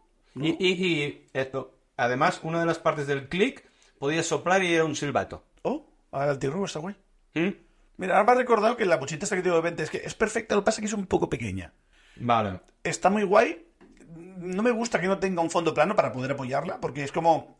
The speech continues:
Speaker 1: lo que tú le pongas se sube bien en la planta y se cae.
Speaker 2: Claro, es que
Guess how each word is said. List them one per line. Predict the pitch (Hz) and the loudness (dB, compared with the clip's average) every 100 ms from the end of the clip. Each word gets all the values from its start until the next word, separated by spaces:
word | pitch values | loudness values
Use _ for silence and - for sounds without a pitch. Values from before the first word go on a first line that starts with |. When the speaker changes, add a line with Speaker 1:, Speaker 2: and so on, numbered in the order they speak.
| - | -8
Speaker 1:
lo | 147 | -4
que | 143 | -2
tú | 180 | 0
le | 202 | 2
pongas | 208 220 226 202 | 4 4 2 0
se | |
sube | 156 175 | -2 -2
bien | 170 | -2
en | 190 185 | 0 0
la | 156 | -2
planta | 165 139 - - | -4 -6 -6 -10
y | 143 | -10
se | 131 | -8
cae. | 123 - _ - | -10 -12 _ -12
Speaker 2:
Claro, | 127 123 | -8 -8
es | - | -8
que | 123 - - | -12 -12 -18